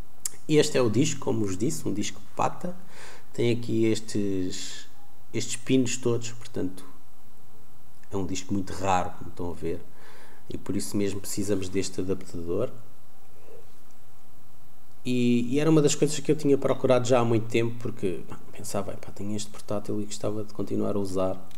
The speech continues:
só que a velocidade, só de estar à espera do computador dois minutos e tal para ligar, era mesmo uma grande chatice.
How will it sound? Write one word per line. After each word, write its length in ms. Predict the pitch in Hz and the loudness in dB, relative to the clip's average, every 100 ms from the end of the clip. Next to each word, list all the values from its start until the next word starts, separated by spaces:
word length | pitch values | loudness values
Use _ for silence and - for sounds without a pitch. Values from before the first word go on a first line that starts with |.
| - - - - | -2 -2 -2 -2
só 260 | - - 104 | -2 -2 0
que 140 | - | 0
a 20 | 104 | -2
velocidade, 560 | 95 - 90 90 92 - - - | -2 -2 -2 0 -2 -2 -2 -2
só 260 | - - - | -2 -2 -2
de 60 | |
estar 160 | - 101 | -2 0
à 40 | |
espera 320 | 95 - 104 95 | 0 0 0 0
do 140 | - - | 0 -2
computador 400 | 104 95 101 104 | -2 0 0 0
dois 280 | - 92 85 | 0 0 0
minutos 400 | 98 98 92 - | 0 0 0 0
e 80 | 95 | 0
tal 240 | 107 82 | 0 0
para 140 | - 78 | 0 0
ligar, 520 | 82 80 85 85 - - - - - - - | 0 0 -2 -2 -2 -2 -2 -2 -2 -2 -2
era 260 | 101 95 92 | -2 0 0
mesmo 680 | 85 90 87 92 90 87 - - - - - | 0 0 0 0 0 0 -2 -2 -2 -2 -2
uma 220 | 95 90 | 0 0
grande 260 | 90 85 | 0 0
chatice. 560 | - 82 - - - - | 0 0 0 0 0 -2